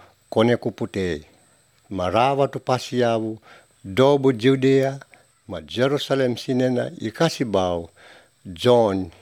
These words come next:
itiane. Maranai asiberabero ivi debei, tona ivi toa samagisi, Jordan yokowinai. Ma John kanagara ikoteni, na kamel muni-muni na iwori.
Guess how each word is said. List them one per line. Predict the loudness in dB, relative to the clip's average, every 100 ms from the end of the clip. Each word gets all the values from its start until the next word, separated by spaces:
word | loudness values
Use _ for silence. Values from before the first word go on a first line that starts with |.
| -14
itiane. | -8 -2 0 0 -4 -8 -12 _ _ _ _ _ _
Maranai | -2 2 2 2 0 0
asiberabero | -2 -6 -2 2 2 2 2 2 2
ivi | 0 0 2
debei, | 2 0 -2 -4 -8 -12 -20 -20 _ _ -4
tona | 0 2 2
ivi | 0 0 0
toa | 0 2 4
samagisi, | 2 -2 0 0 0 -4 -6 -6 -8 -12 -20 _ -16
Jordan | -6 2 4 4 2 0
yokowinai. | -2 -4 2 2 4 0 -4 -8 -14 _ _ _ _ _ -8
Ma | -6 -6
John | -2 4 6 4 2
kanagara | 0 2 4 4 4 4
ikoteni, | 2 -2 2 2 4 2 2 -6 -10 _ -20 _ _
na | -10 -10
kamel | -2 0 4 4 4
muni-muni | 4 4 4 4 2 2
na | 2
iwori. | 0 0 0 4 2 0 -8